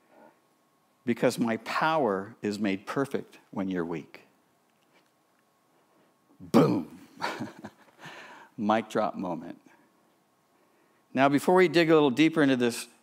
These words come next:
what this passage means, I want to show you, these are all mine, so, um,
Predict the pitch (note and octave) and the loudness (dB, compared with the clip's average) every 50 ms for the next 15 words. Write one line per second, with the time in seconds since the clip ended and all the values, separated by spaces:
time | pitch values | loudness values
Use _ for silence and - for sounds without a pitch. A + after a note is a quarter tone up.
0 | _ _ _ _ _ _ - B2+ - - A#2+ - - - B2+ B2+ B2 - A#2+ G#2 | _ _ _ _ _ _ -4 -2 0 -2 -4 -4 4 4 4 4 4 -2 -8 -4
1 | - C3 B2+ B2+ A2+ - - - C#3 E3+ G3+ A#2 A2 - - E3 D3+ D3 D3 C#3+ | -2 0 0 0 0 -2 -4 -4 -2 0 0 0 0 0 2 4 4 6 6 6
2 | C#3+ C3+ B2 B2+ - - - - - - - - - - - - - _ _ _ | 4 4 2 -2 -6 -18 -20 -20 -20 -20 -20 -20 -20 -20 -20 -20 -20 _ _ _
3 | _ _ _ - - C#4+ _ _ _ _ - - - _ - - _ _ _ _ | _ _ _ -20 -20 -20 _ _ _ _ -20 -20 -20 _ -20 -20 _ _ _ _
4 | _ _ _ _ _ _ _ _ C#3 D3 F#3 F3+ F#3 D#3+ D#3 D3 C#3 C3 B2 B2 | _ _ _ _ _ _ _ _ 4 4 6 8 8 8 8 8 6 6 6 6
5 | B2 B2 B2+ B2+ B2 B2+ C3 B2 - C3 B2 A#2 A#2 A#2 - A#2 A2+ A2+ G#2+ G#2 | 6 6 6 4 4 2 0 2 4 4 4 4 4 2 0 0 2 2 2 2
6 | G#2 G#2 G2+ G#2 A2+ - | 2 0 -2 -2 -6 -12